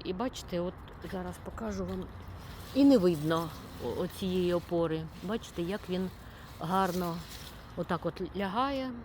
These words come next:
на цю опору, і от, да, навіть її там не видно. І мені головне, що я не переживаю, що там,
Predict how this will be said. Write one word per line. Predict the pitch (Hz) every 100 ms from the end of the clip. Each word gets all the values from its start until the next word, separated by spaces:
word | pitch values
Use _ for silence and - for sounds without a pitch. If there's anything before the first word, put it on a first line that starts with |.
| - -
на | 208
цю | 202 233 226
опору, | 220 226 220 202 151
і | 185
от, | 196 - - 170 -
да, | 175 208
навіть | 196 254 233 -
її | 185
там | 220 202 202
не | 180
видно. | 147 139 - - - -
І | 190
мені | 226 254 294
головне, | 240 240 247 294
що | -
я | 196 202
не | 208
переживаю, | 196 202 190 214 247 208
що | -
там, | 156 208